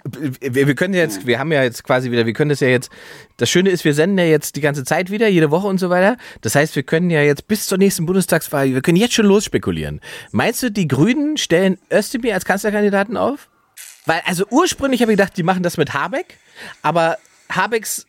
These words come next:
Speaker 1: Werte und, äh, Umfrageergebnisse sind momentan nicht so, dass die Leute sagen, wir wollen ihn als Kanzler. Die Baerbock, die wollen die Leute auch nicht so richtig.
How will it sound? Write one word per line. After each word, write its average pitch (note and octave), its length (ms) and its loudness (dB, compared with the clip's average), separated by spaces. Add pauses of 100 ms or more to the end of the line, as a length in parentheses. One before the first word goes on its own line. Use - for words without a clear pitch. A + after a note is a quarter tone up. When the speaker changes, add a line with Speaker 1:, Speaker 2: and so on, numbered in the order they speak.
(140)
Speaker 1:
Werte G#3 400 2
und, G#3 240 2
äh, E3+ 160 2
Umfrageergebnisse G3+ 680 -2
sind F#3+ 100 -4
momentan F3 380 2
nicht F#3 140 0
so, A3 80 -4
dass G3 140 0
die F#3+ 80 -6
Leute F#3 180 2
sagen, F3 280 2
wir D#3 100 2
wollen D#3 160 4
ihn E3+ 80 2
als D#3 100 -2
Kanzler. G#3 420 0 (320)
Die D3 100 2
Baerbock, F#3+ 420 0
die F3+ 160 -2
wollen F3 160 4
die F3 60 0
Leute E3 260 2
auch C3 100 4
nicht A#3 140 0
so A#3+ 80 -2
richtig. B3+ 420 -2